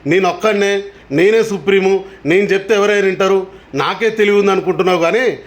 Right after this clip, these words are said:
ఇన్ని రోజుల నుంచి కూడా ప్రతి జిల్లా పిఎస్టీలు కానీ, రాష్ట్ర కార్యవర్గం కానీ చాలామంది కూడా ఏమనుకుంటున్నారంటే, వ్యవస్థ మంచిగా నడుస్తుంది, వద్దులే అని చెప్పేసి ఊరుకుంటున్నారు. ఇన్ని రోజులు నేను కూడా అదే ఊరుకున్నాను.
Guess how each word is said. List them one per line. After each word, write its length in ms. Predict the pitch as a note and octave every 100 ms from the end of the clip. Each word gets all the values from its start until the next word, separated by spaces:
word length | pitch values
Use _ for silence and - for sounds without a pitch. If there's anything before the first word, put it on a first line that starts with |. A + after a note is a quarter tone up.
| - -
ఇన్ని 220 | D#3 G#3
రోజుల 280 | A3+ A3+ A3
నుంచి 260 | G#3+ G3+
కూడా 440 | G3+ G3+ A3 A#3 - - -
ప్రతి 220 | E3+ E3+
జిల్లా 300 | F#3+ E3 G3
పిఎస్టీలు 520 | G#3+ G3+ G#3 G3+ G3+ G3
కానీ, 240 | G#3+ A3+
రాష్ట్ర 320 | E3 F3+ A3
కార్యవర్గం 560 | G#3 G#3 G#3 G3+ G3 G3
కానీ 200 | G3 A#3 A#3
చాలామంది 460 | D#3+ G#3 A3+ G#3+ G3+
కూడా 220 | G3 F#3
ఏమనుకుంటున్నారంటే, 1000 | F3 G#3+ F#3+ G3 G3 F#3 E3 D3+ G#3+ A3+ - - -
వ్యవస్థ 380 | C3+ E3+ A#3+ C4
మంచిగా 360 | B3+ G#3 A3+ G#3+
నడుస్తుంది, 720 | G#3 G3 G3 F#3+ G3 D3+ - -
వద్దులే 400 | C#3+ D#3+ A3 A3+
అని 140 | A3 G#3
చెప్పేసి 340 | G#3 G#3+ E3+
ఊరుకుంటున్నారు. 580 | F#3 F3 E3+ D3+ D3 A#2+ -
ఇన్ని 180 | D3 G#3
రోజులు 200 | A3+ A3
నేను 160 | F#3+ G#3+
కూడా 140 | G#3+
అదే 140 | G3
ఊరుకున్నాను. 520 | G3+ F#3 F3+ E3 C#3